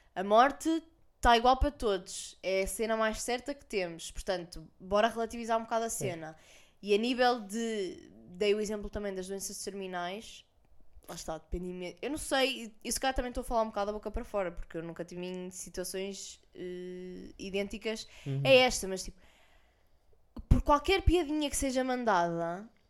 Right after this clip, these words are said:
Speaker 1: a malta coça-se
Speaker 2: Sim.
Speaker 1: toda.
Speaker 2: Mas há pessoas que nem é preciso ser hardcore, é tipo, é isso que eu estou a dizer. Pode ser um tema mínimo que tu brinques com a situação e é tipo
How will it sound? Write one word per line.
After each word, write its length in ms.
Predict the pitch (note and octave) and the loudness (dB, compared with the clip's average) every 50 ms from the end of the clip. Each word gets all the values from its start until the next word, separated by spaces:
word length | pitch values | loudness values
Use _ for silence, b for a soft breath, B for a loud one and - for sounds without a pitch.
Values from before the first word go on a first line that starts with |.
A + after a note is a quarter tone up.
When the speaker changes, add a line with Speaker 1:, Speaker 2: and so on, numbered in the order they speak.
| _ _ - - C4 - - - - _ _ _ - D4+ | _ _ -8 -8 -8 -8 -14 -18 -18 _ _ _ 0 0
Speaker 1:
a 40 | D4 | 2
malta 460 | C#4+ C#4 C#4 C#4+ D4+ D4 - D#4 D#4 | 4 4 4 4 4 2 -2 -4 -4
coça-se 580 | D#4 - - D4 D#4 D#4 - - E4 D#4+ C#3 C3+ - - - | -4 -2 0 2 2 2 0 0 0 -2 -2 -4 -6 -8 -10
Speaker 2:
Sim. 60 | - - | -10 -6
Speaker 1:
toda. 500 | - E4 D#4+ D#4+ D4 C4 A3+ G3+ G3 F#3 | -2 0 2 2 2 2 2 2 2 2
Speaker 2:
Mas 100 | F#3 C#3 D#3 | 4 6 6
há 60 | D3+ | 6
pessoas 280 | C#3 - E3+ F3+ E3 | 6 4 2 2 2
que 80 | - F3+ | 2 2
nem 140 | F#3 F#3 F#3+ | 2 2 2
é 20 | |
preciso 260 | F3 - F#3+ F#3+ E3+ | 2 2 0 -2 2
ser 120 | - F#3+ F#3 | 2 4 6
hardcore, 460 | F#3 F#3 F3 D#3+ C3+ - F#3+ F#3+ E3+ | 8 6 6 4 4 6 8 8 8
é 40 | D3 | 6
tipo, 260 | C#3 - D#3+ - - | 4 0 -4 -2 0
é 100 | C#3+ C3+ | 2 4
isso 140 | D3+ D3 D3 | 4 2 2
que 60 | - | 0
eu 40 | F3 | 0
estou 140 | D3 - F3 | 0 2 2
a 40 | E3+ | 2
dizer. 420 | F3+ F3 E3 E3 E3+ E3+ D#3 C#3 B B B B B B - | 2 2 2 2 2 2 0 -2 B B B B B B 6
Pode 160 | - D#3 D3 | 6 8 8
ser 120 | - F#3 F3+ | 8 6 6
um 120 | F#3 F3+ | 4 6
tema 320 | D3+ F3+ E3+ D3+ C#3+ C#3 | 6 6 8 8 8 8
mínimo 720 | C#3 C#3 C#3 D#3 D#3+ D#3+ D#3 D#3 D#3 D#3 D#3 D#3+ E3+ F#3 G#3+ - - - _ _ _ _ - - | 6 6 4 4 4 4 4 2 2 2 2 2 0 0 -2 -6 -14 -20 _ _ _ _ -12 -12
que 100 | - - | -10 4
tu 140 | - D#3 D3 | 4 6 6
brinques 440 | C3+ D#3 F#3 A3 A3 G3+ - - - | 6 6 4 4 4 2 0 0 0
com 160 | - F3 E3+ | 2 2 2
a 60 | E3 | 2
situação 920 | D3 - F3 E3 C#3 - D#3 D3+ C#3+ - - D3 C3 A#2+ A#2 A#2+ C3+ D#3+ E3 - - - - - - _ _ - _ _ _ - | 2 2 0 -2 -2 -2 -2 0 0 0 0 0 0 0 -2 -4 -6 -8 -10 -14 -20 -20 -20 -20 -20 _ _ -20 _ _ _ -2
e 120 | D3+ D#3+ | 0 2
é 60 | E3 | 2
tipo 300 | D3 - D3+ C3+ - - | 2 0 -2 0 4 4